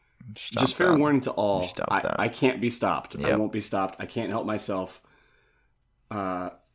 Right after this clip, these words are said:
Speaker 1: Phew. All right, listeners, if you're, if you're out there, our regular listeners to the show, just reach out to me on Twitter. Let's help. Let's start planning an intervention for Clint.
Speaker 2: Please do.
Speaker 1: Uh, it'll be fine. We'll all get together in his, in his house.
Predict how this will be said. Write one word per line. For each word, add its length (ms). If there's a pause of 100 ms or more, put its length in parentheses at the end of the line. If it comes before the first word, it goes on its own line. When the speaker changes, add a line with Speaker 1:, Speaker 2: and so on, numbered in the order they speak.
(460)
Speaker 1:
Phew. 200 (520)
All 100
right, 140 (200)
listeners, 640
if 200
you're, 380
if 180
you're 120
out 180
there, 280 (460)
our 180
regular 440
listeners 460
to 80
the 80
show, 360 (300)
just 260
reach 220
out 160
to 80
me 100
on 140
Twitter. 300
Let's 200
help. 320
Let's 140
start 240
planning 340
an 80
intervention 540
for 160
Clint. 240
Speaker 2:
Please 60
do. 180 (680)
Speaker 1:
Uh, 400 (280)
it'll 120
be 140
fine. 420
We'll 120
all 180
get 160
together 560 (380)
in 100
his, 300
in 120
his 160
house. 520